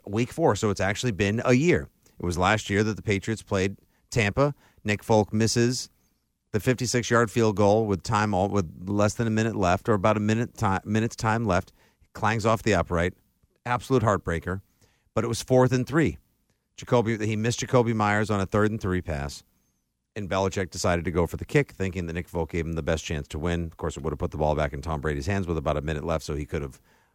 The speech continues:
possibly driven the dagger himself. But he didn't go for it there either.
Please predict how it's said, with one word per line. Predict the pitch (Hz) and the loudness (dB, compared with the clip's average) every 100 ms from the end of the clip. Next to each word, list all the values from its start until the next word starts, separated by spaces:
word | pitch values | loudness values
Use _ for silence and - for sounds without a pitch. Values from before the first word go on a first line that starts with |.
| _ | _
possibly | 85 76 80 80 | -6 -6 -6 -4
driven | 82 73 | -4 -4
the | 80 | -4
dagger | 85 78 71 | -2 -2 -2
himself. | 76 - 123 82 - _ _ _ _ _ _ _ _ _ - | -6 0 2 0 -4 _ _ _ _ _ _ _ _ _ -2
But | 113 | 0
he | 117 | 2
didn't | 123 123 | 0 2
go | 117 123 | 4 4
for | 120 117 | 4 2
it | 87 | 4
there | 113 92 | 4 4
either. | 85 64 69 | 2 -2 -10